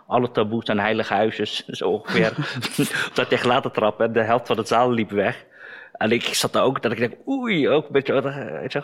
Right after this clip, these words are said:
Speaker 1: wel, kromme tenen te kijken. En ergens, ik zat tussen genieten en dat, eh, weet je wel, het voelde ook wel ongemakkelijk, zeg maar.
Speaker 2: Ja.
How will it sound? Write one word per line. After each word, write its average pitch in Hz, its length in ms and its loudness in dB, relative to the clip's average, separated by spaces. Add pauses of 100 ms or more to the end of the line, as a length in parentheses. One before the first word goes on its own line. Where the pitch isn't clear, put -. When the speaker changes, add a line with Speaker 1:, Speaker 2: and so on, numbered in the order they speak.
(120)
Speaker 1:
wel, - 160 -16
kromme 131 360 0
tenen 127 380 2
te - 80 -4
kijken. 127 640 0
En 92 120 0
ergens, 135 220 0 (420)
ik - 80 -12
zat - 160 -2
tussen 139 200 0
genieten 127 540 0
en 127 280 -2
dat, 120 160 0
eh, - 340 -6
weet 139 160 0
je 143 60 0
wel, 143 120 2
het - 220 -10
voelde 123 180 0
ook 131 140 2
wel 127 320 2 (220)
ongemakkelijk, 131 600 0
zeg - 180 -2
maar. 107 180 -2
Speaker 2:
Ja. - 180 2